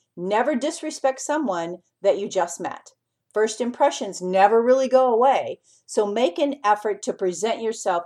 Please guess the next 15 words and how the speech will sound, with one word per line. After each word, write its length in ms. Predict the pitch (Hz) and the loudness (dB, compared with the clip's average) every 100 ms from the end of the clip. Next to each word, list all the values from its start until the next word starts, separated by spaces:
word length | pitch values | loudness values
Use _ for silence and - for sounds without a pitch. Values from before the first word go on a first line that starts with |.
| 185 | -2
as 120 | 170 | -2
a 120 | 170 | -4
confident 600 | - 262 277 277 285 285 - _ _ | -4 -2 0 0 0 -2 -8 _ _
and 140 | 214 196 | -8 -6
respectful 540 | 190 - 247 - 226 | -4 -2 -2 0 0
business 500 | 185 247 254 269 - - | 4 2 4 -2 -2 -6
associate. 640 | 247 190 180 - 135 - _ _ - | -2 0 0 -4 -10 -10 _ _ -10
If 140 | 202 | -2
all 180 | 214 330 | 2 4
you 140 | 392 | 2
have 240 | 339 294 320 | 0 -2 -2
to 100 | 247 | -4
say 280 | - 247 196 | 0 2 2
is 100 | 165 | 0
blah, 540 | 160 208 185 131 143 | 0 2 4 2 -2